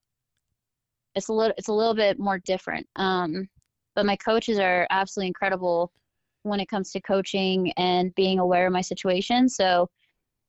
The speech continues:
if they can tell that my arm pain's being bad, they'll, they'll tell me to go take the rest of the day off or something.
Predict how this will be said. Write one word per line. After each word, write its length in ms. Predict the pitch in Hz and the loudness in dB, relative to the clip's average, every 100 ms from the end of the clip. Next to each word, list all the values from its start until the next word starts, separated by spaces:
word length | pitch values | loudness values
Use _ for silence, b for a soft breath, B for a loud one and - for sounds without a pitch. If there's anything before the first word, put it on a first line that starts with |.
| _ | _
if 80 | 202 | -2
they 100 | 214 | 0
can 100 | 214 | 0
tell 140 | 220 202 | 2 2
that 80 | |
my 80 | 170 | 2
arm 160 | 180 180 | 0 0
pain's 200 | 202 190 | -2 -6
being 180 | 185 185 | -4 -2
bad, 380 | 180 180 180 180 | 0 2 0 2
they'll, 440 | 175 175 175 180 _ _ - | 2 2 0 -4 _ _ -6
they'll 120 | 190 | -4
tell 120 | 196 | -2
me 80 | 196 | -2
to 60 | 185 | -2
go 60 | 175 | -2
take 180 | 185 | -4
the 60 | 180 | -6
rest 200 | 175 - | -6 -6
of 80 | 180 | -4
the 60 | |
day 100 | 170 | -2
off 240 | 170 185 - | -2 -4 -8
or 60 | |
something. 480 | 185 180 - - - | -10 -8 -6 -6 -8